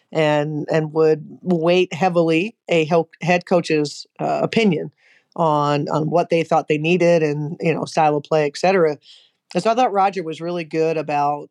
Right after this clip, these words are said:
you know, this collective of voices and thoughts and just kinda sifting through and then, and then making those decisions. And obviously he was on the,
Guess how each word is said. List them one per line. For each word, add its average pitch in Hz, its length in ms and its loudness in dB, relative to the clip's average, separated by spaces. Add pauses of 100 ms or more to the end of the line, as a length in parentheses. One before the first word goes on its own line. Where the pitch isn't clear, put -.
(100)
you 160 120 -6
know, 143 160 -4
this 156 220 -4
collective 160 880 0
of 143 480 0
voices 160 540 2
and 147 240 -4
thoughts 147 500 0
and 147 240 -6
just - 140 -10
kinda 156 200 2
sifting 165 500 0
through 175 440 2 (560)
and 170 160 2
then, 151 340 2
and 160 140 2
then 147 160 0
making 143 280 2
those 135 200 2
decisions. 143 380 -2
And 233 80 2
obviously 190 340 0
he 170 80 2
was 151 80 0
on 151 120 2
the, 143 140 0